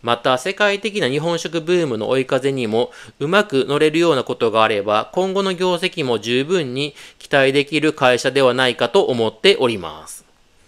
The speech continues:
ピーアールやピービーアールは一般的には割高水準ではあるものの、特に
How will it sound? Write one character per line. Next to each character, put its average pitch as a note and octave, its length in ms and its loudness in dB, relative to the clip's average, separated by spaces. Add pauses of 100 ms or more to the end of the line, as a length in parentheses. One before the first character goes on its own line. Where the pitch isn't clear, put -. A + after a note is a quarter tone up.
(420)
ピ A3 300 -4
ー A#3 100 8
ア A3 40 6
ー - 20 4
ル C3+ 80 0
や G#2+ 100 2
ピ D#3+ 200 -4
ー - 20 -4
ビ E3+ 140 -4
ー F3 100 4
ア D#3 40 6
ー C#3 40 6
ル A#2 60 4
は G2+ 80 2
一 D3+ 180 -4
般 F#3 220 0
的 F#3+ 200 -4
に F#3 100 0
は A#2+ 80 2
割 A2+ 180 2
高 B2 200 0
水 F3+ 300 0
準 A#2+ 260 -4
で C#3 120 2
は G#2+ 180 4
あ C3+ 80 2
る B2 80 0
も G#2+ 140 -4
の G#2 140 -4
の、 A2 160 -4
特 G#3 280 -2
に C3 240 -4